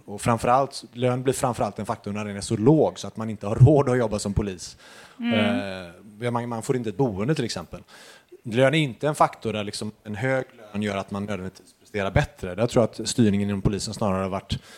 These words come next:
Speaker 1: lite korkad, där man ska hålla på att differentiera löner med några hundralappar fram och tillbaka för att man tror att det är det som driver motivationen. Det är det inte, utan det är kallet, det är viljan att göra ett bra jobb.
Speaker 2: Ja.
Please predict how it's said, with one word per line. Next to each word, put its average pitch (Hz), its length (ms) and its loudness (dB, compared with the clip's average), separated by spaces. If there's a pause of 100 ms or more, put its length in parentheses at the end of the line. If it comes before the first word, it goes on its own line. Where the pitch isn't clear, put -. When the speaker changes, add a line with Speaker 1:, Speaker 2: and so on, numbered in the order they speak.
(520)
Speaker 1:
lite - 220 -2
korkad, 147 560 2
där 113 60 -4
man 110 120 -4
ska - 140 -4
hålla 110 100 0
på - 80 -2
att 110 40 2
differentiera 110 600 0
löner 113 260 2
med 104 140 -4
några 104 120 -2
hundralappar 98 440 -4
fram 98 220 -4
och 95 60 -10
tillbaka 98 280 -6
för 107 80 -8
att 101 60 -10
man 101 100 -8
tror 98 120 -2
att 95 80 -6
det 101 60 -6
är 110 180 2
det 151 80 6
som 151 140 0
driver 104 280 0
motivationen. 90 580 -8 (220)
Det 110 200 4
är 98 40 4
det 104 60 0
inte, 98 460 -2 (280)
utan 101 200 -2
det 104 100 4
är 90 40 -2
kallet, 107 520 0
det 104 100 -8
är 98 40 -8
viljan 98 340 -2
att 101 120 -8
göra 98 160 0
ett 95 80 -6
bra 92 200 4
jobb. 104 200 2 (100)
Speaker 2:
Ja. - 120 0